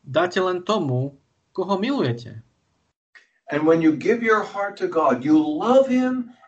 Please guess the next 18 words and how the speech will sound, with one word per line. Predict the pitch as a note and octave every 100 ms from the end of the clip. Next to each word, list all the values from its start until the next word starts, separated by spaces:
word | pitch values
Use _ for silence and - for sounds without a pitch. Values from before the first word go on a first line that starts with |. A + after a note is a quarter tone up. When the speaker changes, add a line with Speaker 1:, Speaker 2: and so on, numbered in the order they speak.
| -
Speaker 2:
and | F#3+ G3
you | G3
want | F3+ F#3+ C4 D4+ -
to | C4
please | - A#3+ A#3+ A#3+ A#3
him | A3 A3 A3+ -
and | G3+ G3+
obey | F#3+ F3 E3 E3
him. | C3 A2+ - _ _ _ _ _ _ _ _ _ -
Speaker 1:
A | C#3
keď | E3
svoj | F#3 E3+
život | D3 B3 E3+ C#3+ - _ _ _ _ -
a |
svoje | C3 E3+ E3
srdce | A#3 A3+ D#3
dáte | C#3+ G3 D3
Bohu, | C3 G#3+ D#3 D3 D#3+